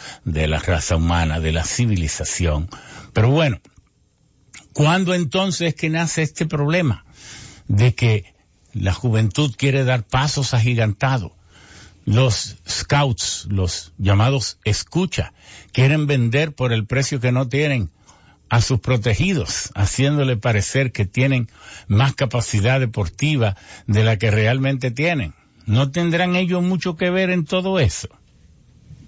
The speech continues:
¿No tendrán a veces los padres también por irresponsables, pongámosle también el dedo acusador,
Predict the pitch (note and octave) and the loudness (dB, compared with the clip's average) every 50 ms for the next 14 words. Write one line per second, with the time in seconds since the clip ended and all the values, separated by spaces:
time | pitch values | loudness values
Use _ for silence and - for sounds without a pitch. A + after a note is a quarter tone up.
0 | - - - - - - - - - - A2 C3 D3+ C3 - F#3 F#3 F3 E3+ F#3 | -20 -20 -20 -20 -20 -20 -20 -10 -2 0 2 2 2 2 0 0 0 2 2 2
1 | G3 F#3+ F3+ F3 E3+ F#3+ F#3+ E3 - G3 E3+ F3 D#3+ A#2+ - - D3 D#3+ F3 F#3 | 2 2 2 2 2 0 -2 -2 -2 0 0 0 0 -2 0 0 0 2 2 2
2 | F3+ F3+ F#3 E3+ - - D3 C#3+ C#3+ C#3+ D#3+ F3+ F#3 E3 - E3 D#3 D3 C3+ G#2+ | 0 -2 -4 -4 -2 0 0 2 2 2 2 0 0 -2 -2 0 0 2 2 2
3 | A2 C3 C#3 C#3+ C3+ - _ - C3+ B2+ C3 B2+ A#2 - - - A#2 A2 B2 D3+ | 2 2 2 0 0 -2 _ -2 0 0 2 2 0 0 -2 -2 0 0 2 0
4 | D#3+ F3 F#3 F#3+ F#3 - - - - - - - - _ _ _ _ - F#2 E2+ | 0 0 -2 -2 -4 -6 -10 -20 -20 -20 -20 -20 -20 _ _ _ _ -2 0 2
5 | D#2 F2+ A2 C3 E3 E3+ E3 E3+ D#3 C3+ D#3+ D#3 D#3+ E3 E3+ E3 D#3+ D3+ C#3 C3+ | 2 4 4 4 4 2 2 0 0 0 0 0 2 2 2 2 0 0 0 0
6 | D#3+ D#3+ D3 C#3+ C3+ - - C3+ A#2 - B2 A#2+ C3 D#3 E3 C#3+ A#2 G2 - | 0 0 0 0 -2 -2 -2 -4 -2 0 0 2 2 2 2 0 0 -2 -6